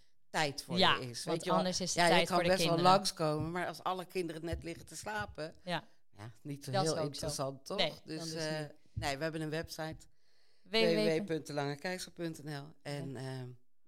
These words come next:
Speaker 1: daar kan je ook gewoon gelijk klikken voor een afspraak. En, eh,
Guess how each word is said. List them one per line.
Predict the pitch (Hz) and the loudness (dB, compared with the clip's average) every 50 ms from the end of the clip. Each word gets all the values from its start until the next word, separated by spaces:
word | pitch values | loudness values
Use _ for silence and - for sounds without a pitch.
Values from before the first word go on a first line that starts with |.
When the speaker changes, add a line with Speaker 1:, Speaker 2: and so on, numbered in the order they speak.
| - - | -20 -14
Speaker 1:
daar | - 175 165 | -10 -10 -8
kan | 165 - 180 | -6 -4 -2
je | 170 | -2
ook | - - | -2 -4
gewoon | - - 156 151 151 | -6 -6 -6 -4 -6
gelijk | 151 170 175 196 208 208 - | -4 -2 -2 -2 -2 -4 -6
klikken | - 208 208 190 - 196 170 | -8 -8 -8 -8 -8 -8 -6
voor | 175 165 | -6 -4
een | 160 | -4
afspraak. | - 160 170 - - - 160 165 156 151 - - - - - - - - - - - - - - - - | -4 -6 -8 -8 -12 -14 -12 -12 -12 -12 -14 -16 -20 -20 -20 -20 -20 -20 -20 -20 -20 -20 -20 -20 -18 -12
En, | - 156 151 143 139 139 | -8 -6 -6 -4 -4 -4
eh, | 139 | -6